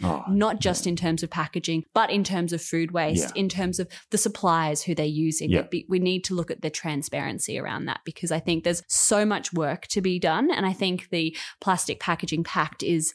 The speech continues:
Speaker 2: an amazing initiative.
Speaker 1: Mm.
Speaker 2: And I think it's great to see these big organizations taking these steps.
Speaker 1: Mm.
Speaker 2: But there's still so much to do.
Speaker 1: There is a lot to do. I mean, the fact that you still have pears and apples with a little plastic sticker on each and one of them. And I was actually at a,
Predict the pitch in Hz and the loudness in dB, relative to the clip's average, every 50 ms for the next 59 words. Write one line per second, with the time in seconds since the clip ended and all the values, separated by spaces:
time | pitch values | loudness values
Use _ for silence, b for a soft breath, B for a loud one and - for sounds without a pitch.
0 | _ - 196 190 180 185 185 175 185 208 240 226 220 190 180 160 156 165 202 - | _ 0 2 4 4 4 4 4 4 2 2 2 2 2 2 2 2 2 0 0
1 | - - 101 101 98 175 160 - - - 180 180 185 196 190 180 185 - - - | 2 4 4 6 6 4 4 2 0 0 0 2 2 0 0 0 -2 -4 -6 -8
2 | - - 180 175 190 - - - - - - - _ _ _ - - - 190 - | -4 0 0 0 0 0 -4 -8 -10 -10 -16 -20 _ _ _ -6 -4 -2 0 0
3 | - - 180 180 190 180 175 175 170 - 170 165 165 156 160 156 165 160 160 160 | 2 2 2 2 4 2 2 0 0 0 0 2 2 0 0 0 -2 -4 -4 -4
4 | - 151 151 160 - - 175 160 - - - - 175 170 175 - - 247 247 240 | -4 -4 -4 -4 -2 -2 -2 -2 -4 -6 -6 -2 -2 -2 -2 0 2 2 4 4
5 | 233 240 240 - - - 214 247 370 - - - 101 95 87 80 73 B B B | 4 2 0 0 0 2 2 2 2 4 6 6 8 8 6 4 2 B B B
6 | B B B B _ _ _ _ _ _ - 185 185 - 180 170 160 - - - | B B B B _ _ _ _ _ _ -2 -2 0 2 0 0 2 0 0 0
7 | 165 156 151 - - - - - - - - - - - - - - 190 170 - | 0 0 0 -2 -4 -4 -6 -6 -6 -6 -4 -4 -4 -6 -6 -8 -8 -6 2 4
8 | 104 104 95 95 92 80 90 87 87 90 92 92 - - - 90 82 82 76 73 | 6 8 8 8 8 6 6 6 8 6 6 4 2 2 2 2 4 4 2 2
9 | 78 80 82 80 78 - 107 101 - - 107 87 73 78 78 - - - 98 87 | 2 2 2 0 0 2 2 2 2 2 0 0 0 -2 -4 -4 0 4 4 4
10 | 85 80 80 78 73 76 69 - _ _ - - 92 87 82 82 82 73 82 78 | 4 4 0 -2 -2 -2 -4 -8 _ _ 0 2 4 4 4 2 2 0 0 0
11 | 78 80 78 - 80 78 73 76 82 80 80 76 78 87 87 87 85 82 80 - | 0 0 -2 -2 -4 -4 -4 -4 -2 0 0 0 0 0 0 0 -2 -4 -4 -8
12 | - - - 82 76 - - 87 - - - - 85 - 87 80 76 78 78 78 | -6 -2 -2 -2 -2 -2 -4 -6 -4 -2 2 2 2 2 2 0 2 0 0 0
13 | - - 87 85 90 - - 82 80 80 80 78 78 80 80 82 82 82 80 95 | 0 0 0 0 0 -2 0 2 2 2 2 2 0 0 2 2 4 4 6 4
14 | 98 - - - 92 87 82 82 | 4 4 2 2 4 4 4 2